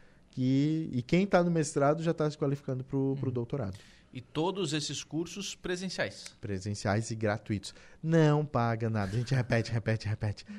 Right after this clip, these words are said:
Speaker 1: É assim, é, eu, eu vejo muitas uni-, as universidades da nossa região, enfim, as que são as particulares, né, as fundacionais, têm as bolsas. Existe, claro, a gratuidade nessas universidades.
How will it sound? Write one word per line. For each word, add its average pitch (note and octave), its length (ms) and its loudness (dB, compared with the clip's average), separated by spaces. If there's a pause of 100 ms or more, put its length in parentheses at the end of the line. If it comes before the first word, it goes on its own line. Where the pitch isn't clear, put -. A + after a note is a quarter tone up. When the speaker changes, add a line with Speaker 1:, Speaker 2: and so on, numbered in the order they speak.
(300)
Speaker 1:
É A#2+ 80 6
assim, C#3+ 420 6
é, A#2+ 360 6
eu, A#2+ 260 4
eu A#2+ 200 4
vejo C#3+ 320 6
muitas D3 380 4
uni-, C3+ 140 4
as A#2 240 6
universidades C3+ 560 4
da B2+ 60 4
nossa B2 160 2
região, A#2+ 460 4
enfim, C3 360 0 (380)
as A2 340 2
que - 120 -12
são A2+ 460 4
as G#2 120 2
particulares, A2+ 760 2
né, A2+ 100 4
as A2+ 120 0
fundacionais, G#2 680 -2 (480)
têm A#2 160 6
as C#3+ 120 6
bolsas. D3 580 4 (100)
Existe, F#3 480 2
claro, E3 240 2
a - 20 0
gratuidade A#2+ 600 2
nessas B2+ 200 -2
universidades. C#3 560 0